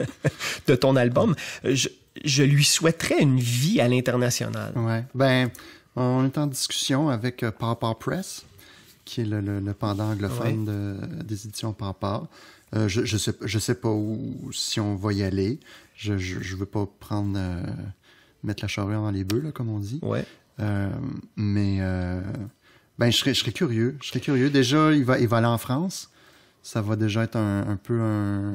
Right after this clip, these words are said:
Speaker 1: Ah
Speaker 2: un
Speaker 1: oui ?
Speaker 2: test. Euh, ben, Paw Paw est distribué en France
Speaker 1: Oui, oui,
Speaker 2: maintenant.
Speaker 1: oui. Donc,
Speaker 2: Donc,
Speaker 1: euh,
Speaker 2: donc, La Petite Russie va, va, va, va s'y retrouver. Euh,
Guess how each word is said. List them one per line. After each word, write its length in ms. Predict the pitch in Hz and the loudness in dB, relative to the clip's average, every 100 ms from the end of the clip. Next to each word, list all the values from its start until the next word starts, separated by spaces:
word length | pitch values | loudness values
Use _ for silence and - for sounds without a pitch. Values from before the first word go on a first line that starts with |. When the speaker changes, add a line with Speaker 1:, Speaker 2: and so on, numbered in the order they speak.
| 110 | -4
Speaker 1:
Ah 80 | 107 | -2
Speaker 2:
un 100 | 104 | 2
Speaker 1:
oui ? 180 | 104 349 | 2 2
Speaker 2:
test. 480 | 117 117 185 - - _ - - _ _ 113 | -2 -4 -6 -12 -20 _ -20 -20 _ _ -2
Euh, 160 | 110 | -2
ben, 160 | 107 117 | 2 2
Paw 140 | 117 | 2
Paw 160 | 123 143 | 2 2
est 40 | |
distribué 320 | 135 - 120 117 | 0 -2 0 0
en 100 | 107 | 0
France 220 | - 117 | 0 2
Speaker 1:
Oui, 80 | 147 | 2
oui, 40 | |
Speaker 2:
maintenant. 140 | 170 139 107 101 - | 4 2 0 -4 -6
Speaker 1:
oui. 60 | |
Donc, 240 | 131 123 113 | 0 0 0
Speaker 2:
Donc, 20 | |
Speaker 1:
euh, 300 | 117 110 - 120 - | 0 0 -4 -10 -6
Speaker 2:
donc, 240 | 117 104 | -4 -4
La 80 | 120 | -4
Petite 180 | - - | -6 -8
Russie 440 | 113 101 - 120 | -12 -10 -6 -6
va, 140 | 107 104 101 | -6 -6 -8
va, 160 | 104 | -8
va, 300 | 101 101 104 | -8 -8 -8
va 120 | 107 110 | -6 -4
s'y 140 | - | -6
retrouver. 500 | 101 - 107 104 120 - - - - _ 110 | -12 -14 -8 -4 -6 -8 -20 -20 -20 _ 0
Euh, 640 | 104 101 98 98 98 95 | 2 4 2 0 -2 -2